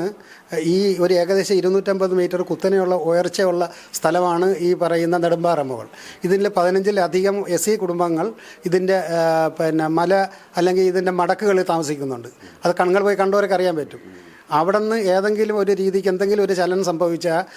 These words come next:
അവിടുന്ന് ഉരുളൻ കല്ലുകൾ താഴേക്ക് പതിക്കും. ഇത് പതിച്ചു കഴിഞ്ഞാൽ ത്രൂ വന്ന് വീഴുന്നത്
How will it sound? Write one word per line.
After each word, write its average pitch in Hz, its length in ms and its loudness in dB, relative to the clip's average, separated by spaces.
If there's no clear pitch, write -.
അവിടുന്ന് 190 320 2
ഉരുളൻ 190 360 2
കല്ലുകൾ 175 300 0
താഴേക്ക് 175 380 0
പതിക്കും. 156 380 -4
ഇത് 185 80 2
പതിച്ചു 180 320 0
കഴിഞ്ഞാൽ 196 220 2
ത്രൂ 208 420 0
വന്ന് 196 240 2
വീഴുന്നത് 180 680 0